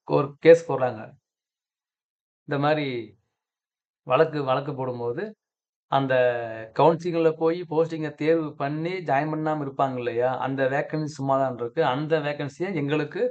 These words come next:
அ, கொடுங்க அப்படின்னு கேட்கும்போது, இல்ல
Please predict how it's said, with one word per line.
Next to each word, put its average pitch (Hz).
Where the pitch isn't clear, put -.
அ, 139
கொடுங்க 139
அப்படின்னு 127
கேட்கும்போது, 123
இல்ல 147